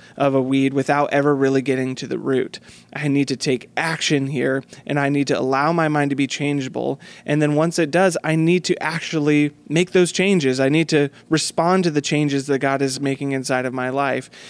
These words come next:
And this is something that we continue to do over and over and over again. And, you know, I just wanna add a little caveat to this as well, is if, if you're working through the program, and, and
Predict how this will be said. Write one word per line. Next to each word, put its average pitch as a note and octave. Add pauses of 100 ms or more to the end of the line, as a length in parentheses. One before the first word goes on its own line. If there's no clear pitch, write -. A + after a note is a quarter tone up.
(240)
And D3
this D#3+
is E3
something D#3+
that C3
we C#3+
continue D3+
to C#3
do C#3+
over D3 (100)
and C3+
over C3+
and C3
over C3
again. C#3 (400)
And, C#3+ (140)
you D3+
know, D3+
I D3+
just D#3+
wanna E3+
add D3+
a -
little D3
caveat C3+
to C3+
this C3+
as C3+
well, C#3
is C3+ (460)
if, C#3 (200)
if -
you're D#3
working G#3+
through F#3+
the E3+
program, E3+
and, D3
and C3+